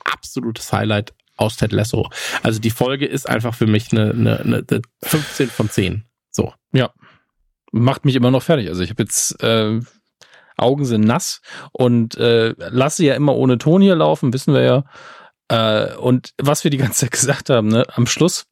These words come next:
Speaker 2: hauen sie dann noch einen Gag um die Ohren und dann kommt einfach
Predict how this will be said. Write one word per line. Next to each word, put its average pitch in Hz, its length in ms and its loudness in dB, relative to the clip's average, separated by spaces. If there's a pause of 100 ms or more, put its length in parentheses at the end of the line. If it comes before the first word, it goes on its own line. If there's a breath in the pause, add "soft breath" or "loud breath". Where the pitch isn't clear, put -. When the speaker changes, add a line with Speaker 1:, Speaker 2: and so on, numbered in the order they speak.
(420)
Speaker 2:
hauen 143 200 4
sie 139 80 0
dann 131 140 2
noch 127 220 2
einen 127 220 0
Gag 143 180 -2
um 123 120 2
die 110 100 4
Ohren 117 300 2 (540 loud breath)
und 101 60 2
dann 113 120 4
kommt 139 240 0
einfach 139 540 -2